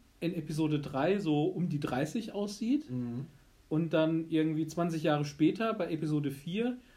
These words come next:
Speaker 1: um die sechzig aussieht.
Speaker 2: Mhm.
Speaker 1: Und er muss irgendwann drastisch gealtert sein.
Speaker 2: Mhm.
Speaker 1: Da gab's jetzt schon diverse Theorien.
Speaker 2: Alkoholproblem.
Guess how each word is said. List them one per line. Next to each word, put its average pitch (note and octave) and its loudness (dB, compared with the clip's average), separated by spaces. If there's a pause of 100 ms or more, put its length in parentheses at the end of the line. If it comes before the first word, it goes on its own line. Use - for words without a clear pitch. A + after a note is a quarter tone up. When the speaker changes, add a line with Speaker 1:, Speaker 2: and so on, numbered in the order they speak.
(160)
Speaker 1:
um E3+ 0
die E3 0
sechzig E3+ 0
aussieht. B2 -6
Speaker 2:
Mhm. C3+ -2 (320)
Speaker 1:
Und D3 -4
er C#3+ 2
muss D3+ 0
irgendwann F#3+ 2
drastisch - -10
gealtert A#2 -6
sein. A2+ -6 (140)
Speaker 2:
Mhm. D3 -2 (420)
Speaker 1:
Da C#3 -2
gab's D3+ 0
jetzt G3 -6
schon F3+ 0
diverse E3 2
Theorien. E3+ 0 (120)
Speaker 2:
Alkoholproblem. A2 -12